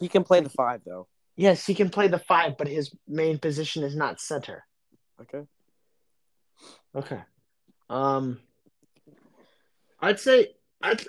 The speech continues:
Speaker 2: I, I, I could see. Like, what are the teams that are struggling right now?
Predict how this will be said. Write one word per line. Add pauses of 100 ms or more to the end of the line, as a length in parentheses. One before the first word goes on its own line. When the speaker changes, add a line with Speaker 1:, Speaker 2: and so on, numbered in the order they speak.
(120)
Speaker 2:
I, (160)
I, (380)
I
could
see. (1900)
Like,
what
are
the
teams
that
are
struggling
right
now?